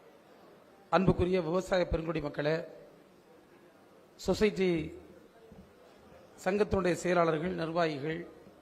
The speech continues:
விவசாய சங்கத்தினுடைய பிரதிநிதிகள், திரளமாய் குழுமிக்கக்கூடிய விவசாய பெருங்குடி மக்கள், பத்திரிகை துறை நண்பர்கள் அனைவருக்கும் என்னுடைய முதற்கண் நன்றி கலந்த வணக்கத்தை நான் உரித்தாக்கிக் கொள்ளுகின்றேன்.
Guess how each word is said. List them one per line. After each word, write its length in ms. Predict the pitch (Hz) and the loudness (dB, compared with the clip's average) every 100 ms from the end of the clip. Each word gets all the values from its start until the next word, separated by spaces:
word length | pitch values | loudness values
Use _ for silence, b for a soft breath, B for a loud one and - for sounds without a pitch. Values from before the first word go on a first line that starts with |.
| - - - - - - - - | -20 -20 -20 -20 -20 -20 -12 0
விவசாய 300 | 175 196 208 190 | 2 4 2 2
சங்கத்தினுடைய 460 | 170 170 160 156 147 | -2 -4 -4 -2 -2
பிரதிநிதிகள், 540 | 151 156 147 143 147 175 - - - - - - - - - - - - - | -2 -2 -2 -2 -2 -4 -12 -20 -20 -20 -20 -20 -20 -20 -20 -20 -20 -8 0
திரளமாய் 400 | 196 208 208 196 - | 6 6 6 4 0
குழுமிக்கக்கூடிய 640 | 185 180 170 175 151 160 156 | 0 0 0 -2 -2 -2 2
விவசாய 320 | 160 170 185 170 | 2 4 4 2
பெருங்குடி 300 | 170 156 156 143 | 0 -2 -4 -4
மக்கள், 260 | 139 160 160 - - - - - - - - - - - - - | -4 -6 -6 -12 -20 -20 -20 -20 -20 -20 -20 -20 -20 -20 -20 0
பத்திரிகை 340 | 185 175 214 202 | 2 4 4 4
துறை 180 | 185 175 | 2 -2
நண்பர்கள் 420 | 160 165 165 156 139 - - - - - - _ _ - - - - | -2 -2 0 -2 -4 -12 -20 -20 -20 -20 -20 _ _ -20 -20 -16 -4
அனைவருக்கும் 420 | 170 202 190 196 196 | -2 -2 -4 -6 -6
என்னுடைய 220 | 160 165 | -4 -2
முதற்கண் 360 | 160 185 190 170 139 135 - - - - 160 | 2 2 2 -4 -4 -10 -18 -20 -20 -8 -2
நன்றி 180 | 185 185 | 0 0
கலந்த 240 | 175 160 156 | 0 0 0
வணக்கத்தை 420 | 165 160 165 160 156 165 156 | 0 -2 -2 -2 -4 -6 -6
நான் 140 | 147 139 | -4 -2
உரித்தாக்கிக் 420 | 143 151 135 127 | -2 -2 -2 -8
கொள்ளுகின்றேன். 480 | 139 123 117 131 | -10 -10 -12 -16